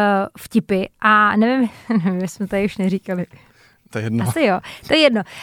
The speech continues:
Speaker 1: Ale on vždycky, když prostě přijedeme, to je prostě týpek, ehm, eh, z městečka nebo vesničky, kde bydlejí moji rodiče, a on vždycky přijde a vypráví vtipy, ale prostě on je studnice.
Speaker 2: Aha.
Speaker 1: A vždycky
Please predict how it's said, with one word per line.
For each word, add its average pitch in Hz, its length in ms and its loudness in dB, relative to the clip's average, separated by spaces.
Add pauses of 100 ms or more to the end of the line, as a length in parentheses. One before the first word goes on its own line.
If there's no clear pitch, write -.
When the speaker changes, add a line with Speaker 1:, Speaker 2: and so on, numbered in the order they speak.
Speaker 1:
Ale 262 160 4
on 311 140 -2
vždycky, 269 360 -2
když 254 220 -4
prostě 285 280 -2
přijedeme, 262 520 2
to 247 100 -4
je 226 100 2
prostě 202 640 -4
týpek, 208 420 -2 (100)
ehm, 190 520 0
eh, 185 460 -2
z 185 460 -2
městečka 220 720 2
nebo 175 160 -2
vesničky, 202 560 -2
kde 202 160 0
bydlejí 196 320 2
moji 196 240 2
rodiče, 185 440 -2 (420)
a - 40 0
on 240 180 4
vždycky 226 340 -2
přijde 262 400 2 (220)
a - 100 -6
vypráví 233 560 2
vtipy, - 420 -6 (100)
ale 208 160 0
prostě - 460 -2
on 247 120 2
je 240 80 4
studnice. 302 840 -2 (160)
Speaker 2:
Aha. 123 220 -6 (120)
Speaker 1:
A 233 100 0
vždycky 285 480 0